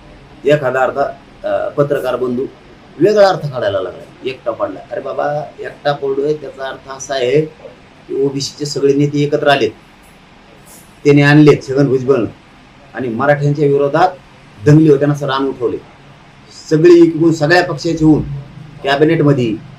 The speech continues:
राज्य मंत्रिमंडळाच्या बैठकीत, आता स-, विधानसभेत, आता, अ, अधिवेशनात मराठ्याच्या आरक्षणाच्या विरोधात बोलणार.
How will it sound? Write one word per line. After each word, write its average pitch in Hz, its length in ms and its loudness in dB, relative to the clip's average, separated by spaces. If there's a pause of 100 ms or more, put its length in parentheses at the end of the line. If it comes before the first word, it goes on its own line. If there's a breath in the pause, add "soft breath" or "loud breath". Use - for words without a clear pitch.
(480)
राज्य 143 300 0
मंत्रिमंडळाच्या 143 600 2
बैठकीत, 113 480 -4 (1200)
आता 143 220 0
स-, - 160 -14
विधानसभेत, 127 720 2
आता, 117 280 -2 (240)
अ, 104 220 -4
अधिवेशनात 143 500 0 (960)
मराठ्याच्या 156 420 4
आरक्षणाच्या 139 400 0
विरोधात 107 260 0
बोलणार. 92 320 -8